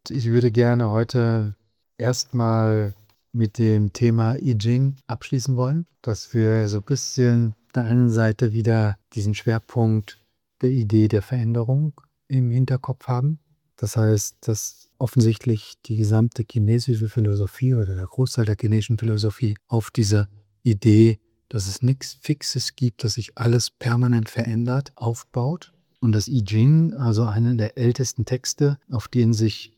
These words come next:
alle großen chinesischen Philosophien beziehen, in unterschiedlicher Art und Weise diesen Aspekt natürlich im Vordergrund hat und diesen Veränderungsprozess in vierundsechzig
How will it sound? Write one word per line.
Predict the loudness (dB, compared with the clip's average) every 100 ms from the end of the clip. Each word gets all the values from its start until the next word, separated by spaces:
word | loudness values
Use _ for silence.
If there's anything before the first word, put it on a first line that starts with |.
| _
alle | 0 2 0
großen | -2 0 0 0 0 0
chinesischen | 0 0 0 0
Philosophien | -2 -2 -2 -4 -4 -2 0 -2 -8
beziehen, | -20 -16 -4 -2 -2 -4 -6 _ -4
in | -4
unterschiedlicher | -2 -2 2 0 0 0 0 0
Art | 0 -2
und | -4
Weise | 0 -2 0 -2 -4 -10 -4
diesen | -2 2 2 0 -4
Aspekt | -8 -6 -4 -4 -4
natürlich | -6 -2 -2 -2
im | -4
Vordergrund | -6 -4 0 0 0 0 2
hat | -2 -2 -14 _ _
und | -4 -2 0 0 -4 -10 -20 -4
diesen | -2 0 0 0 -2 -6
Veränderungsprozess | -10 -8 -2 2 4 4 4 2 2 0 -6 -20 _ -6 -6 -6 -2 0 -2 -4 -8
in | 0 2 2 2 -2 _ _
vierundsechzig | 2 4 4 4 2 0 -4 0 0 -2 -12 -20